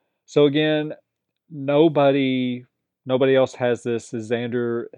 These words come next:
is the only one that says this phrase. He says it, he looks around and listens. You know, of course, everybody's laughing and cutting up at it. No other responses. So he's like, "Okay, well, it's just me."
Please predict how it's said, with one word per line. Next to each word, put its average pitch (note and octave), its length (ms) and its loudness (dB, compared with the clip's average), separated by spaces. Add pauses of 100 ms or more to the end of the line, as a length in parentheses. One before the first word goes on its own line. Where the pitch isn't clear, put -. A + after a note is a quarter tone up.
(140)
is C3+ 160 -6
the A#2+ 80 -2
only A#2+ 180 -4
one A#2+ 140 -6
that A2 100 -18
says B2 220 -6
this A2 140 -14
phrase. B2+ 480 -2
He B2 60 -6
says C#3+ 360 -2
it, D#3 220 -6
he C3 180 -6
looks C3+ 280 -6
around D3+ 560 -2
and C#3+ 120 -10
listens. F3 1000 -6
You F#3+ 140 -12
know, A#2+ 120 -4
of A#2 80 -10
course, C3 200 -4
everybody's C3 360 -2
laughing B2 640 -4
and A#2+ 200 -14
cutting A#2 300 -10
up A2 260 -8
at A2+ 220 -2
it. A2 200 -4 (760)
No C3 360 2
other C3 240 2
responses. A#2 760 -8
So - 140 -12
he's A2+ 100 -8
like, A2+ 160 -12
"Okay, B2+ 300 -4
well, B2 340 -6 (220)
it's - 100 -20
just - 240 -14
me." G#2+ 360 -10